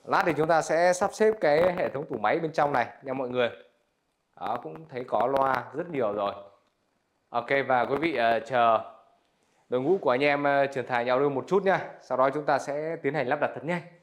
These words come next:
Và sẽ giới thiệu, ờ, Quang Trường sẽ bắt đầu giống như mọi hôm thôi. Sẽ chia sẻ và giới thiệu cho quý vị và các bạn, à, từng sản phẩm, sản phẩm một nha mọi người. Và mọi người sẽ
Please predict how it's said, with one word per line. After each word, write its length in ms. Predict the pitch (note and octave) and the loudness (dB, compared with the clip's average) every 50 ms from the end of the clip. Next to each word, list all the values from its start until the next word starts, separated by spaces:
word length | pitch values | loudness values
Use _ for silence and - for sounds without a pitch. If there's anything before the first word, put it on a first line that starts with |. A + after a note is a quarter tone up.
| _ _ _ _ _ _ _ _ _ _ | _ _ _ _ _ _ _ _ _ _
Và 460 | A2 A2+ G#2 G2+ G2+ F2 - - - _ _ _ _ _ _ _ _ | 0 0 2 2 0 -2 -6 -12 -20 _ _ _ _ _ _ _ _
sẽ 440 | - - - C3+ C3 D#3 F3 F3+ E3 | -12 -2 -2 0 0 2 2 2 2
giới 140 | C#3+ C#3+ D3 | 2 2 0
thiệu, 260 | C#3+ G3 G#3 F#3 C3+ F#2 - - | 0 2 2 2 2 2 0 -2
ờ, 120 | G#2+ G2 G2 - | -4 -4 -2 -4
Quang 120 | B2 A#2+ - | -6 -6 -4
Trường 120 | - A#2 G#2+ | -6 -8 -8
sẽ 120 | - C3+ | -6 -6
bắt 120 | C#3 D3+ C#3+ | -6 -2 0
đầu 300 | B2 G#2 G2+ G2 F#2+ F#2 | 0 0 0 -2 -6 -8
giống 220 | G2+ C3 C#3 E3+ F#3+ | -10 -10 -10 -8 -8
như 260 | F3 D#3+ D3 D3 C#3 | -6 -4 -4 -4 -6
mọi 140 | C#3 A#2+ A2 | -6 -8 -6
hôm 200 | B2 C3+ C3+ C3 | -4 -6 -4 -4
thôi. 140 | C#3 C3 C3 - - _ _ _ _ _ _ _ _ _ _ _ _ _ _ _ _ _ - | -4 -6 -6 -8 -20 _ _ _ _ _ _ _ _ _ _ _ _ _ _ _ _ _ -8
Sẽ 200 | - D#3 C3+ C#3 | -4 -4 -4 -4
chia 180 | - - C#3+ | -2 -4 -6
sẻ 220 | C3 - A#2+ F#2 F2+ | -4 -2 -4 -4 -4
và 60 | G2 G2 | -4 -8
giới 100 | G#2+ A#2 - | -10 -8 -6
thiệu 120 | D#3+ C#3+ A#2+ | -6 -6 -6
cho 60 | A#2+ A2+ | -6 -6
quý 120 | A2 B2+ B2+ | -6 -6 -6
vị 100 | D#3+ D3+ | -6 -8
và 60 | G#2+ - | -6 -6
các 60 | A#2+ A#2+ | -4 -2
bạn, 260 | C3 C3 G#2 - G2 | -2 -2 -2 -4 -6
à, 120 | G2+ G2 | -6 -6
từng 240 | F#2+ - - B2 A#2 | -6 -8 -10 -12 -10
sản 180 | - B2 A2 F#2+ - | -8 -10 -10 -8 -8
phẩm, 140 | G2+ F#2 E2+ | -8 -8 -8
sản 120 | - F2+ E2 | -10 -12 -10
phẩm 140 | F2+ F#2+ A2 | -12 -10 -10
một 180 | G#2+ G#2 - | -10 -12 -10
nha 60 | A#2 A2+ | -8 -10
mọi 120 | A2 G#2 | -8 -8
người. 180 | G#2 G#2+ G#2 G2 G2+ - | -6 -6 -6 -6 -8 -14
Và 120 | - - G2+ | -14 -14 -10
mọi 140 | G2+ G2+ G2+ | -8 -6 -6
người 120 | G2+ G2 | -6 -8
sẽ 140 | F#2+ B2 | -8 -10